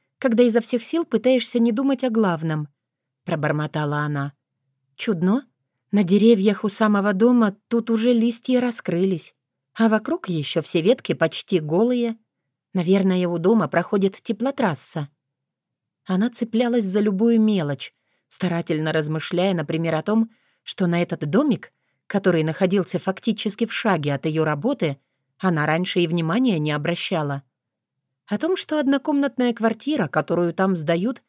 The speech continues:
наверняка в плохом состоянии, но это уже не важно. О том, что её муж сейчас, наверное, уже едет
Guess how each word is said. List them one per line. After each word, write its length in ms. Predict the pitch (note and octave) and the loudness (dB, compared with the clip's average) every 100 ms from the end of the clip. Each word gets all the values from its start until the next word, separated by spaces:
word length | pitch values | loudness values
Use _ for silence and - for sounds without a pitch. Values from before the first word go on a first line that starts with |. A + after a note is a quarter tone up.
| _ _ _ | _ _ _
наверняка 560 | E3 D#3+ D#3+ E3+ F3 G3 | -2 0 0 -2 0 0
в 80 | G3 | 0
плохом 400 | F3 E3 F#3 F3+ | -2 0 0 -2
состоянии, 800 | F3 - F3+ A3 C4 F3 D3 C#3 _ _ _ _ | -4 -2 0 2 2 0 -2 -6 _ _ _ _
но 100 | E3 | -8
это 140 | F3 F#3+ | -4 -2
уже 160 | G3+ | 2
не 140 | B3+ D#4 | 0 2
важно. 460 | C#4 D3+ D3+ C#3+ - _ _ _ - | 0 0 -4 -6 -8 _ _ _ -6
О 100 | F#3 | 0
том, 200 | F3+ G3+ | 2 0
что 200 | - G3 | 0 -2
её 240 | F3 F#3 | 0 2
муж 300 | F#3+ A3+ - | 2 2 -2
сейчас, 500 | - F3 - G3 G3 | -6 -6 -4 -4 -4
наверное, 560 | F3 D3+ F#3+ G3 F3+ F3 - | -4 -2 0 0 -2 -4 -4
уже 240 | F3+ F#3+ | -2 0
едет 320 | G#3 A3 F3+ | 0 0 0